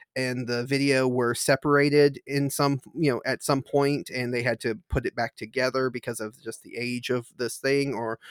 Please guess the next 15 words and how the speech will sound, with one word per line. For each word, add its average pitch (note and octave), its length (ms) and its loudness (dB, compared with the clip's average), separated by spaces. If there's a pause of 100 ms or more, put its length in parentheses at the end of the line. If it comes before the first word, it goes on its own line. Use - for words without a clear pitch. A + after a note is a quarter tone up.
(140)
or C3 360 4
maybe C3 320 -2
it C3+ 100 -2
was B2+ 400 2
at - 200 -2
the B2 80 -6
time B2+ 720 -4
they B2+ 260 -2
had B2+ 160 -2
to B2+ 180 -2
A C3+ 100 0
D C3+ 120 -2
R B2+ 160 2
him. C#3+ 320 -2 (800)
It, - 100 -6